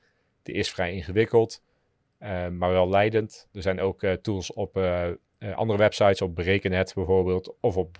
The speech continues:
bijvoorbeeld de website van Brand New Day of een andere, eh, aanbieder. Wat je daar, ehm, kunt berekenen is dus die, eh, eh, die jaarruimte. Dat doe je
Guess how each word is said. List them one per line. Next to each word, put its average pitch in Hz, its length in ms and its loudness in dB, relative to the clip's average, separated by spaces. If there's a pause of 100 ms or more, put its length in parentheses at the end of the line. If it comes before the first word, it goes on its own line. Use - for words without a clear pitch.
bijvoorbeeld 87 320 -2
de 95 80 -4
website 92 300 0
van 90 120 -4
Brand 90 220 -2
New 90 140 -6
Day 107 220 2
of 95 80 2
een 90 80 -8
andere, 98 380 0
eh, 101 240 -2
aanbieder. 98 540 -2 (800)
Wat 98 180 0
je 113 60 -8
daar, 95 460 6
ehm, 92 220 -4 (560)
kunt 127 160 2
berekenen 113 360 2
is 110 120 -2
dus 107 160 -4
die, 98 280 0
eh, 92 640 2
eh, 90 60 -8
die 95 100 -4
jaarruimte. 104 440 2
Dat 95 180 -4
doe 110 120 2
je 110 200 0